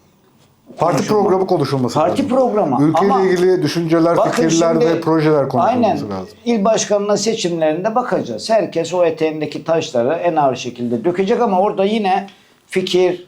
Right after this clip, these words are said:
Speaker 2: parti programı falan bunlar işte ülke gündemiyle ilgili yine bir iki bir şey söylenir. Ekonomi falan bozukluğuyla ilgili ama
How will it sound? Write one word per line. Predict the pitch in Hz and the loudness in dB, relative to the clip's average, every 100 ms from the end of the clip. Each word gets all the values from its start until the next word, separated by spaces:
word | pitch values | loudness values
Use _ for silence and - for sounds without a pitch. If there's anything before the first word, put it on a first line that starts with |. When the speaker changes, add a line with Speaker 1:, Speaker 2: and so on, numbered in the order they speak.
| _ | _
Speaker 2:
parti | 156 160 - | -2 -2 -4
programı | 160 175 175 156 175 180 175 | -2 0 0 0 0 0 -2
falan | 143 151 185 160 | -2 0 0 -2
bunlar | 170 185 170 | -2 -2 -2
işte | 165 - 196 185 | -4 -4 -2 0
ülke | - | 0
gündemiyle | 190 180 175 180 185 180 | -2 -2 -2 0 0 0
ilgili | 180 175 175 | 0 2 2
yine | 180 180 170 | 2 0 0
bir | |
iki | 170 170 160 | -2 -2 -4
bir | |
şey | 151 180 | -2 -2
söylenir. | 175 175 175 160 | 0 -2 0 0
Ekonomi | 143 139 139 139 | -2 -2 -4 -4
falan | 131 135 139 131 - - _ - | -2 -2 0 -2 -8 -20 _ -2
bozukluğuyla | 143 135 147 151 156 214 | -2 -2 -2 0 2 2
ilgili | 202 247 262 | 0 0 0
ama | 247 185 - | 0 -2 -6